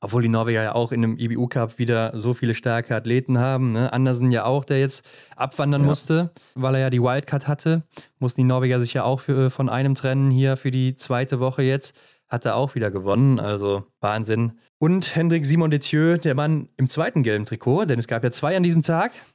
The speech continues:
Speaker 2: Das war das Besondere, ja.
Speaker 1: Äh, dreiundzwanzigster mit zwei Fehlern. Ja, war er vielleicht ein bisschen nervös? Man weiß es nicht.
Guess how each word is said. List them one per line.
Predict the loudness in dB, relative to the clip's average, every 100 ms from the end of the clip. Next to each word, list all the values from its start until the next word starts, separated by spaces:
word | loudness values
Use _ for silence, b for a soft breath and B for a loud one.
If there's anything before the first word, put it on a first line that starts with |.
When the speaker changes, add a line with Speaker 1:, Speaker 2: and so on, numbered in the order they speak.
| -6
Speaker 2:
Das | -4 -2
war | -2
das | 0
Besondere, | 0 0 0 0
ja. | 0 -4 -8 _ -4
Speaker 1:
Äh, | 0 2 0
dreiundzwanzigster | -2 -4 -4 -4 -4 -4 -2
mit | -2 -2
zwei | -2 -2
Fehlern. | 0 0 2 0 -2 _ _ _ _ _ _ -6
Ja, | -2 -2 -4
war | -4 -2
er | -2
vielleicht | -2 -2 -2
ein |
bisschen | -2 0 0
nervös? | 0 0 0 -2 -12 -6
Man | -2
weiß | 0 -2
es | -6 -10
nicht. | -10 -14